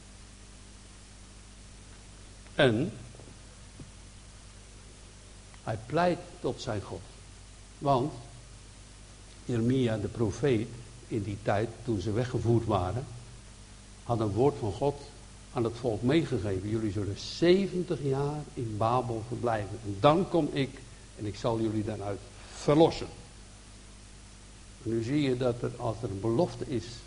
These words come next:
van God, dat daar een geweldige tegenstand tegenkomt.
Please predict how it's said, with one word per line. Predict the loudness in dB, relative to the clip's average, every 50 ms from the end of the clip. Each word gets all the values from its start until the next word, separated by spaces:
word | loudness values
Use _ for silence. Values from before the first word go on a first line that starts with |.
| -16 -12 -10
van | -8 -8
God, | -6 -2 0 0 0 0 -6 -14 -16 -16 -18 -18 -18 -18 -18 -18 -18 -18 -18 -18 -18 -18 -18 -18 -18 -18 -18 -18 -18 -18 -18 -18 -18 -18 -18 -18 -18 -18 -20 -12 -6
dat | -4 -2 2
daar | 2 2 2
een | 0 -2
geweldige | -4 -6 -4 0 2 4 4 4 4 2 0 -2 -2 -6 -6 -10 -6 0
tegenstand | 2 4 4 4 2 0 -2 0 0 0 0 0 -2
tegenkomt. | -2 -4 -4 -4 -6 -8 -8 -10 -10 -12